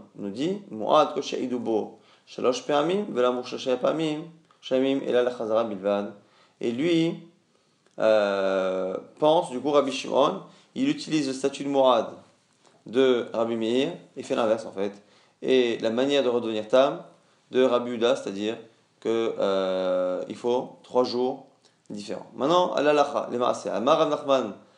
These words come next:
Amar Rav Ada bar Ava, alacha ki Rabbi Yehuda Mo'ad. L'alacha, dans notre Mishnah, est comme Rabbi Yehuda dans Mo'ad, Sharei Rabbi aussi modelo, parce que Rabbi aussi est d'accord avec lui, donc ça fait deux. Ça fait Rabbi Yehuda et Rabbi aussi.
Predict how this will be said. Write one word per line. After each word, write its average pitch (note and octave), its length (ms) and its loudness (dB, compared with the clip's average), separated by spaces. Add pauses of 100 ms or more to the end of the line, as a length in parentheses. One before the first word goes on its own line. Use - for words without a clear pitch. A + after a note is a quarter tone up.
(140)
Amar C#3+ 220 4
Rav D3 100 6
Ada C3 180 4
bar A2+ 220 2
Ava, A#2 240 4 (140)
alacha D3+ 300 -2
ki E3+ 140 -4
Rabbi D#3+ 160 2
Yehuda E3 440 2
Mo'ad. D3 300 0 (600)
L'alacha, D#3+ 840 2
dans A#2+ 140 -2
notre C#3 260 -2
Mishnah, C3 640 0 (360)
est - 120 -8
comme C#3 580 2 (340)
Rabbi B2 360 0
Yehuda B2 680 2 (160)
dans F#2+ 120 -6
Mo'ad, B2+ 440 0 (720)
Sharei B2 320 2
Rabbi C#3 280 2
aussi B2+ 420 -4 (200)
modelo, G2+ 380 -6 (300)
parce - 140 -12
que A#2+ 80 -8
Rabbi A2 280 0
aussi A2 300 -10 (420)
est A#2+ 140 0
d'accord B2 240 2
avec A#2+ 180 -4
lui, B2+ 60 -4
donc A#2+ 120 -4
ça G#2 120 -12
fait G#2 120 -6
deux. F#2+ 240 -6 (440)
Ça - 120 -20
fait F#2+ 120 -10
Rabbi G#2 180 -2
Yehuda G#2+ 320 0
et G#2 80 -4
Rabbi F#2+ 300 -6
aussi. G#2+ 200 -14